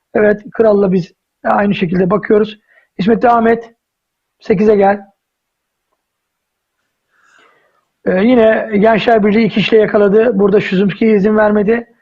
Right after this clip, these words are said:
En son dokuz olması lazım. Gel İsmet.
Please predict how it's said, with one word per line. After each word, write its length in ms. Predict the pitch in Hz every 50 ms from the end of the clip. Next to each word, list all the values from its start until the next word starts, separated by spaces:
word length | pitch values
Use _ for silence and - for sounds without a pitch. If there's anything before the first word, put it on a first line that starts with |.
| _ _ _ _ _ -
En 160 | - 285 269
son 400 | 202 - 233 226 247 285 - _ - 202
dokuz 220 | 226 - 240 202
olması 340 | 220 202 185 175 165 - 180
lazım. 380 | 170 165 165 156 208 226 226 - _ _ _ _ _ _
Gel 140 | - - 208
İsmet. 360 | 190 185 - - 196 196 196